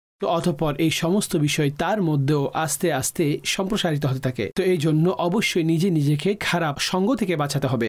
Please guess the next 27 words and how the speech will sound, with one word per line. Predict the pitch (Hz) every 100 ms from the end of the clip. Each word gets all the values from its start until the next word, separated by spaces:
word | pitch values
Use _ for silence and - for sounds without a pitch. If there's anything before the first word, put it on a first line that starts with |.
| -
আমলের | 175 185 285 254
ক্ষেত্রেও | 190 - 156 170 165
মন্দ | 160 165 175
আমলকারী | 254 208 170 170 156
ব্যক্তির | 156 147 165
সাথে | - 151 160
বসলে | 151 147 180
সেটা | 151 170 165
যেমন | 165 151 139
প্রভাবিত | 139 160 190 170 151
করে, | 139 139 170 285 - _
আর | 180 170
যারা | 156 170
আকীদার | - 170 - 226 175
ক্ষেত্রে | 151 151 147 160
মন্দ | 160 170 180 170 160
এবং | 160 165 156 143 147
খারাপ | - 180 226 -
রয়েছে, | 147 120 117 - 240 - _
তাদের | 180 175 247
সাথে | - 190 170
বসা | 156 156 -
আরও | 160 165 233
বেশি | 180 160 - 143
ভয়ানক, | 131 135 180 185 156 202 _ _
যে | - 185
ব্যক্তির | 180 147 185